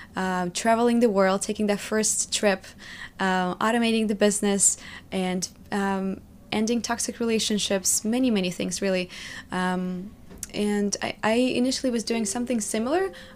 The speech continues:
I was doing a similar exercise, um, but Tim Ferriss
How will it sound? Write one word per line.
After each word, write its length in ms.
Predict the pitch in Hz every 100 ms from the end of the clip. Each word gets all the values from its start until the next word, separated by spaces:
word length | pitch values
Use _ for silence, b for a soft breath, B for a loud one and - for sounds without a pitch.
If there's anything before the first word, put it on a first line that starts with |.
| B
I 100 | 220
was 120 | 254
doing 180 | 294 285
a 40 | 262
similar 300 | 277 269 247
exercise, 800 | 240 - 220 - 202 208 220 - 214
um, 540 | 196 190 190 190 202 - - -
but 380 | 202 220 208 - - -
Tim 180 | - 254
Ferriss 580 | 247 247 247 240 -